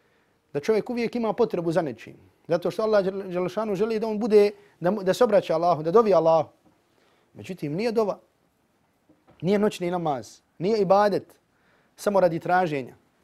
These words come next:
Znači, ibadet dolazi radi zahvaljivanja Allahu, tebareke ve ta'ala, znači, da zahvaljivaš Allahu, tebareke ve ta'ala, na onome, na onome što imaš. Od tih blagodati posebno jeste, Allah vas nagradio,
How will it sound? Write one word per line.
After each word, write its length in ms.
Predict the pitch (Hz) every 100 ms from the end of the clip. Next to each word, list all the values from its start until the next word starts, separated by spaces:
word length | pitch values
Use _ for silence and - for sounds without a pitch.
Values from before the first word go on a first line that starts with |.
| _ _ _ _ _ _ _
Znači, 200 | 127 -
ibadet 340 | 156 214 196 180
dolazi 360 | 233 185 170
radi 200 | 165 147
zahvaljivanja 680 | 151 131 151 247 226 135 113 _ _ _ _ _ _ -
Allahu, 320 | 170 190 156
tebareke 420 | 170 185 185 160
ve 40 |
ta'ala, 500 | 151 156 180 175 185 208 _ - _ -
znači, 500 | 160 - 160 160 - _
da 100 | 156
zahvaljivaš 640 | 160 196 190 214 185 170 170
Allahu, 280 | 196 165
tebareke 400 | 165 175 180 156
ve 60 | 160
ta'ala, 460 | - 151 170 165 165 _ _ _ -
na 140 | 180
onome, 400 | 165 156 156 151 - -
na 140 | 165
onome 260 | 170 147 139
što 120 | -
imaš. 360 | 123 - - - _ _ _ - _ _ _
Od 120 | 180 180
tih 120 | 240
blagodati 460 | 262 214 208 190
posebno 440 | 165 208 208 175 170
jeste, 420 | 196 - 185 185 - _ _ _ -
Allah 180 | 180 180
vas 160 | 156
nagradio, 540 | 160 170 190 175 175